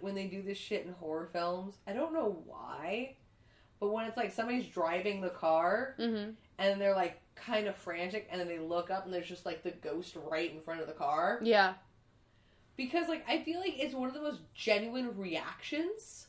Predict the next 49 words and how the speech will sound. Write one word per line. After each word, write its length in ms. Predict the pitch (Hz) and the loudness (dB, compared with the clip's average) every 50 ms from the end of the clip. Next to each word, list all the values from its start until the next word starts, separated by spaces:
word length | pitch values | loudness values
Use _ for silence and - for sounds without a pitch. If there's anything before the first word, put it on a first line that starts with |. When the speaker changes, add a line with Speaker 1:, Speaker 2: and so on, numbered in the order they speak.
| _ _ _ _ - - - _ _ _ - | _ _ _ _ -20 -20 -20 _ _ _ -6
Speaker 1:
in 160 | 247 285 302 | -4 -4 -2
horror. 520 | 294 294 330 330 339 349 349 359 370 370 370 - - _ _ _ - | 0 2 2 4 4 4 4 2 2 0 -4 -14 -20 _ _ _ -2
Speaker 2:
Mm-hmm. 340 | 254 240 233 220 220 220 226 - - _ - | 0 2 2 2 0 -2 -6 -10 -14 _ -2
Where 140 | - 233 240 | 4 4 4
it's, 120 | 233 226 240 | 6 6 6
like, 200 | 226 220 220 - | 4 4 4 2
you're 120 | 220 202 | 0 0
surprised 480 | - 226 202 - 220 214 214 220 214 - | 0 -2 0 4 4 6 6 4 4 6
by 100 | 220 214 | 6 6
something 320 | 208 - 208 196 196 196 | 4 2 -2 -2 -2 -2
in 80 | 190 190 | -2 -2
the 60 | 196 | 2
Speaker 1:
So 80 | - | 6
Speaker 2:
car, 80 | 240 240 | 8 10
Speaker 1:
you 60 | 233 214 | 10 10
Speaker 2:
like, 100 | 208 - - | 10 12 12
"Oh, 100 | 302 285 | 12 12
shit," 140 | 226 247 254 | 12 10 10
Speaker 1:
swerve. 240 | 262 381 - - - | 10 10 10 10 6
Speaker 2:
so 80 | - | 4
you 220 | 254 226 220 240 240 | 2 2 2 0 -2
swerve. 320 | - - - 302 220 - - | -2 2 4 4 4 4 2
Exactly. 600 | - 202 196 202 233 233 233 - 175 - - - - _ _ _ _ _ - - - - - - - - _ - | -2 -2 2 4 4 4 4 2 -2 -6 -6 -10 -16 _ _ _ _ _ -20 -20 -20 -20 -20 -20 -20 -20 _ -14
Speaker 1:
That's, 160 | - 269 254 370 | -12 -6 -4 -2
it's, 180 | 381 359 311 320 302 | -2 -2 -2 -2 -2
it's 160 | 285 - - | -2 -2 -2
a 60 | 339 | -2
good 460 | 262 247 240 302 320 349 370 311 - | -2 -2 0 0 2 2 0 0 -2
trope 440 | - - - - 220 208 208 214 214 | -6 -8 -2 2 4 4 4 4 2
in 140 | 247 233 240 | 2 0 0
horror, 460 | 240 247 247 240 240 240 247 247 240 196 | 0 0 0 0 0 0 0 -2 -4 -2
but 80 | 202 208 | -2 -4
I 60 | 202 | -2
feel 160 | 208 - 214 | -2 -2 -2
like 100 | 214 214 214 | -2 -2 -2
it's 120 | 202 190 | -4 -6
a 60 | 196 | -6
very, 480 | 185 175 175 175 175 175 175 175 170 160 | -6 -4 -4 -2 -2 -2 -2 -2 -2 -2
like, 340 | 156 147 151 - - - - - _ _ _ - | -2 -2 -2 -2 -4 -6 -12 -20 _ _ _ -12
well-deserved 880 | - 170 208 262 320 285 254 262 226 190 160 175 160 156 143 - - | -4 -2 0 2 2 2 2 0 0 0 -2 -2 -2 -2 -4 -6 -10
trope. 320 | - - - - - - - - - - - - _ _ _ - | -14 -14 -14 -14 -16 -18 -20 -20 -20 -20 -20 -20 _ _ _ 2
Speaker 2:
It's 160 | 285 - - | 2 4 4
a 100 | 370 277 | 2 2
trope, 480 | - - - - 349 392 539 571 - - - | 0 -6 -2 2 2 4 2 2 -2 0 2
but 100 | - 370 370 | 4 4 6
it's 120 | 311 - | 6 4
an, 120 | 381 311 - - | 4 2 2 2
I 100 | - 302 | 2 4
mean, 120 | 320 311 | 4 4